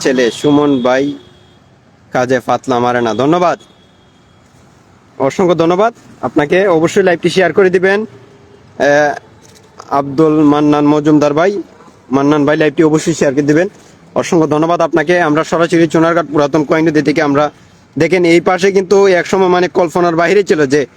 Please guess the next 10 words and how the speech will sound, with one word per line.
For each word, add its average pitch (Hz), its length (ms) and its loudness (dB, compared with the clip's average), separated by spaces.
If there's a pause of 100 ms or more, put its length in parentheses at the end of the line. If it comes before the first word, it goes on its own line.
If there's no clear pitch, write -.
(420)
নদীর 185 320 2
পাশে 226 300 -2
দিয়ে 233 240 2 (360)
হেঁটে 202 200 0
যাওয়া 190 220 2
যাবে, 170 200 0
এটা 175 140 -2
কল্পনার 175 460 0
বাইরে 170 280 0
ছিল। 135 220 0